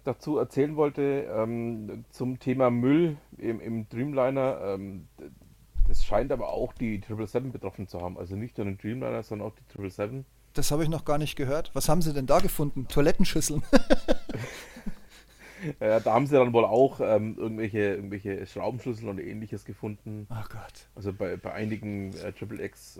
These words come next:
Speaker 1: ähm, und insofern, ja, das, ähm, hat wieder mal alles, ähm, ja. Ich, ich drücke mich mal so aus,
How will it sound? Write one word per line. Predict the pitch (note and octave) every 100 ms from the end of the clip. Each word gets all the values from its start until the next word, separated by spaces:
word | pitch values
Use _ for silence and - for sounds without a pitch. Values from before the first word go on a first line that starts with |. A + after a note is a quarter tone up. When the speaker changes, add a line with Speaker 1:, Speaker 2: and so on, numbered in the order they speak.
| G2
Speaker 1:
ähm, | F#2 F2 F2 F#2+ A#2 _ _ _ _ -
und | - F#2 G2+
insofern, | G2+ G2 F2+ F#2+ F#2
ja, | - - _ _
das, | - - - - -
ähm, | G2 F#2 F#2 G2 _
hat | G#2 G2+
wieder | G#2 F#2
mal | F#2
alles, | - F#2+ F2+ - _ _ _ - - - _ _ _ _ _ -
ähm, | F#2+ F2+ F2 E2+ E2 _ _
ja. | - C2 - _ _ _ - - - - - -
Ich, | - - A#2+
ich | A2
drücke | D3+ F3+
mich | D3+
mal | C#3
so | D3+ E3+
aus, | C#3+ D3 - -